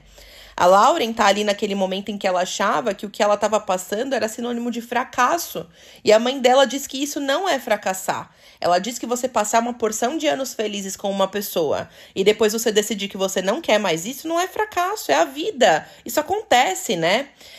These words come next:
Então isso meio que tira uma bigorna das costas da Lauren, porque ela tava extremamente preocupada com as expectativas que as pessoas tinham sobre a vida dela, né?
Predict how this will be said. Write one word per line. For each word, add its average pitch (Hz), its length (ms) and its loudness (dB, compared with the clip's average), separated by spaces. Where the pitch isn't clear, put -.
Então 233 260 -2
isso 339 180 -2
meio 311 220 2
que 330 120 -2
tira 330 220 -2
uma 311 140 0
bigorna 302 580 2
das 233 180 0
costas 202 420 0
da 185 120 2
Lauren, 175 400 2
porque 214 240 -10
ela 220 100 -2
tava 226 200 -2
extremamente 254 520 -6
preocupada 247 540 -2
com 247 80 -8
as 233 80 -4
expectativas 247 840 -6
que - 80 -8
as 247 80 -8
pessoas 202 400 0
tinham 185 260 -6
sobre 175 260 -4
a 170 40 0
vida 170 260 0
dela, 123 320 -4
né? 165 300 -4